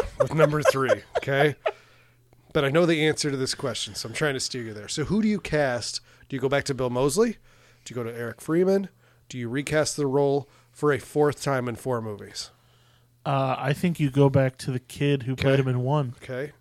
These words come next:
Speaker 1: That's not what they do here.
Speaker 2: <laughs> 'Cause it's called Initiation, so you go back to the initial.
Speaker 1: Sure, sure. Uh, that's not what happened. So if you're told you're directing this, this is the, this is the film series that in part one, Mickey Rooney was like, "This is gonna be the end of civilization."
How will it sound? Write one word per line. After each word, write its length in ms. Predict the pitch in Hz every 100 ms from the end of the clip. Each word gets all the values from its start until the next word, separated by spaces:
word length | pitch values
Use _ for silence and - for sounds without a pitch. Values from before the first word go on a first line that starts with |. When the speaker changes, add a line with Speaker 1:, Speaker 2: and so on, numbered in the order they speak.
| _ _ - - - -
Speaker 1:
That's 220 | 143 -
not 220 | 147 156
what 220 | 139 -
they 180 | - 120
do 160 | 110 104
here. 260 | 101 107 - - _
Speaker 2:
<laughs> 120 | 208 - - -
'Cause 180 | 160 147
it's 100 | 139
called 220 | 175 175
Initiation, 680 | 139 147 - 131 151 - 123
so 100 | -
you 100 | 127
go 140 | 127 131
back 160 | 131 131
to 60 |
the 100 | -
initial. 400 | 123 120 139 123
Speaker 1:
Sure, 520 | 117 - 135 123 123 - -
sure. 580 | - - 160 139 120 - - - _ -
Uh, 200 | 139 135
that's 220 | 143 -
not 240 | 185 190
what 140 | 147 127
happened. 480 | 117 104 - - - _
So 200 | - 147
if 120 | 131
you're 120 | 165
told 500 | 185 - 190 156 147
you're 160 | 196 139
directing 460 | 135 151 151 160 151
this, 280 | 156 156 - _ - - -
this 180 | 147 180
is 140 | 143
the, 280 | 165 156 165
this 220 | 151 151
is 60 | 170
the 60 | 175
film 240 | - 170
series 400 | 151 160 156 143
that 160 | 123 131 _ _
in 200 | 139 135
part 280 | - 143 127
one, 400 | 127 139 131 123
Mickey 260 | 143 151
Rooney 320 | 135 139 131 120
was 200 | 113 -
like, 240 | 117 -
"This 180 | 135 -
is 80 | 123
gonna 160 | 135 120
be 120 | 123
the 140 | 117
end 120 | 117
of 120 | 120 110
civilization." 720 | 131 117 110 107 98 -